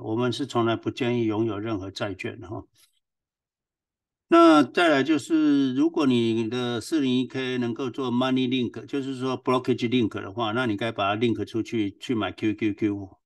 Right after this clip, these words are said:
哦，这是能，尽量能够这样做，这样，这样做，因为还是很难找到有 mutual fund 能够 beat 的这个 index 的哈。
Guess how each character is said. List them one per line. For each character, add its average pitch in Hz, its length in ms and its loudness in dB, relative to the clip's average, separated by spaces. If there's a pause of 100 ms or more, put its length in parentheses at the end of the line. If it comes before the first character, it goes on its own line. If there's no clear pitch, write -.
(140)
哦， 104 320 -14
这 113 160 -8
是 110 540 -8
能， 107 180 -2
尽 135 160 6
量 123 160 6
能 101 80 2
够 104 140 0
这 120 100 -4
样 95 140 -2
做， 104 120 -4
这 104 80 -10
样， 101 140 -8
这 104 80 -8
样 104 160 -10
做， 113 160 -10
因 127 120 0
为 127 240 2
还 110 260 -2
是 123 300 0
很 107 200 0
难 107 320 0
找 101 160 -6
到 120 180 0
有 101 300 -4
mutual 120 480 0
fund 113 240 0
能 104 160 -4
够 117 320 -6
beat 123 200 0
的 98 120 -4
这 113 120 -8
个 107 220 -6
index 120 580 0
的 - 120 -16
哈。 95 260 -6